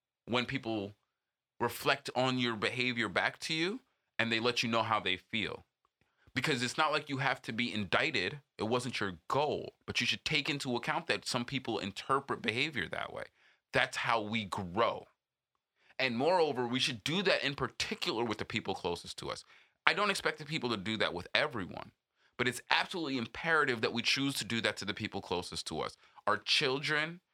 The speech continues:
our parents, our loved ones, because they're the ones who it's actually gonna matter for, you know what I mean, over time.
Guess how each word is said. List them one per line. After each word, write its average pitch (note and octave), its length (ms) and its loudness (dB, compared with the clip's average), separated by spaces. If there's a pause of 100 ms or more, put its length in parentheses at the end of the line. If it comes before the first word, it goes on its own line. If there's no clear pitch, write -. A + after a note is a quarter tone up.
(120)
our G3 120 2
parents, C3+ 800 0 (200)
our G2+ 140 4
loved G#2+ 380 2
ones, G2+ 320 -2 (260)
because A#2 240 -2
they're C3 240 4
the C3 120 0
ones A2+ 640 -2 (480)
who B2+ 220 0
it's B2+ 140 0
actually A#2+ 280 2
gonna G2 200 2
matter E2+ 440 0
for, B1+ 220 -6
you G2 100 0
know G#2 80 4
what G#2 80 4
I G#2 40 0
mean, G#2 200 -2
over F#2 240 -2
time. F2 420 -2